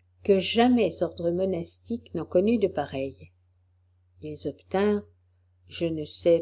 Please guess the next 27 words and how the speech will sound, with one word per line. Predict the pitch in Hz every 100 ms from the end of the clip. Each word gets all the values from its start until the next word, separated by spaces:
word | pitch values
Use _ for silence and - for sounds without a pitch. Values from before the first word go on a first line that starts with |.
| -
par | - -
quelle | - 165
voie, | 170 202 226 247 - _ _ _ _ _ _ _
quelques | - 285 277 247 214
indications | 233 226 240 226 220 - - 302
sur | 320 - 185
le | 175
fameux | 170 208 196 240
symbole, | - - 180 170 160 151 160 156 _ _ _ _ _ _ _
sur | - - 269 269 269
ce | - -
principe | 190 - 220 220 - 254 247
essentiel | 233 - 170 - - 180 185 190 _ _ _ _ _ -
dont | 208 226
la | 226
connaissance | 220 226 196 - - 202 214 -
était | 185 190
réservée | 185 196 190 196 190 233 254 226
aux | 180
dignitaires | 175 202 208 220 - 269 269
supérieurs, | - 214 214 202 175 156 147 143 _ _ _ _ _ _
seuls | - - - 247 185
dépositaires | 156 196 - 185 165 175 170 - 220 254 247
de | -
cet | 160 - 156 -
ultime | 175 - 240 233
secret. | - 180 170 - 113